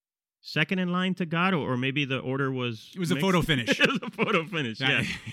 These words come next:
Speaker 1: yeah.
Speaker 2: <laughs> No, I, I mean, uh,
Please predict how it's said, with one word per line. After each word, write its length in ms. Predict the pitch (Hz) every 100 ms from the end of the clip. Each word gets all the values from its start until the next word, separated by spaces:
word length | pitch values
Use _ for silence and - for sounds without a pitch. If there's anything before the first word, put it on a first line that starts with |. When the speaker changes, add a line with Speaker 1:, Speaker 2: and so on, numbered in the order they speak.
| -
Speaker 1:
yeah. 60 | - - - 156
Speaker 2:
<laughs> 340 | - - 123
No, 100 | 165
I, 180 | 190 185
I 40 | 165
mean, 200 | 175 156 - - - - - _ - -
uh, 600 | 143 127 120 127 123 120